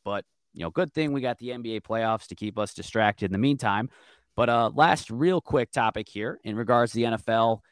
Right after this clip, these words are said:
Uh, so we did have some, some negative news. The, the owner for the Arizona Cardinals, someone whose name I did not know, Drake, I don't think you did, you did either. But, uh, his name is Michael Bidwell. He's been accused, uh,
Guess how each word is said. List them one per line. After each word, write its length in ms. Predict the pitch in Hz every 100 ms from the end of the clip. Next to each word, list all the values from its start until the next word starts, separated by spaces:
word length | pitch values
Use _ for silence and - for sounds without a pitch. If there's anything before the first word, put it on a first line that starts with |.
| _ _ -
Uh, 140 | 101
so 400 | - 135 127 123
we 140 | 139 147
did 200 | 160 175
have 280 | 165 156 -
some, 320 | 135 123 110
some 200 | 117 117
negative 460 | 151 143 120 107
news. 500 | 95 98 95 95 - -
The, 220 | 101 101
the 140 | 101 113
owner 420 | 131 139 139 147 _ _
for 140 | 110
the 100 | 110
Arizona 400 | 123 120 131 127
Cardinals, 580 | - 117 117 117 117 -
someone 260 | - 120 120
whose 140 | 107
name 240 | 101 110 104
I 80 | 98
did 220 | 92 90
not 240 | 92 82
know, 260 | 98 98 95 _
Drake, 280 | 98 95 - _ -
I 80 |
don't 140 | 92 90
think 160 | 92
you 220 | 92 92 87
did, 180 | 87 -
you 160 | 98 90
did 160 | 87
either. 440 | 87 95 98 95 92 _ _ _ _
But, 160 | 92 107
uh, 200 | 101 98
his 140 | 117
name 220 | 143 151
is 140 | 143 117
Michael 280 | 131 139 135
Bidwell. 560 | 131 123 127 127 127 - _ _ -
He's 160 | 127
been 260 | 113 139 131
accused, 640 | 120 - 135 135 127 -
uh, 220 | 120 120